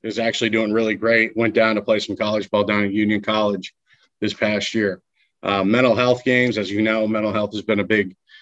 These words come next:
concentration, uh, recently. Um, unfortunately, right before our two thousand nineteen season,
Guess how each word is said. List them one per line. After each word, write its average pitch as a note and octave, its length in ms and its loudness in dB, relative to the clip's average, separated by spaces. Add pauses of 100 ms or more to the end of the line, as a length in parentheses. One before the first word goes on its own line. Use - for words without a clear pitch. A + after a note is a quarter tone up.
(180)
concentration, A2 1000 0
uh, G2+ 320 2
recently. A2+ 680 0 (160)
Um, F#2+ 280 -6
unfortunately, B2 580 2
right A2+ 220 2
before A#2 320 0
our A2 160 2
two A#2 200 -6
thousand G#2+ 340 0
nineteen G#2 460 -2
season, A#2 480 0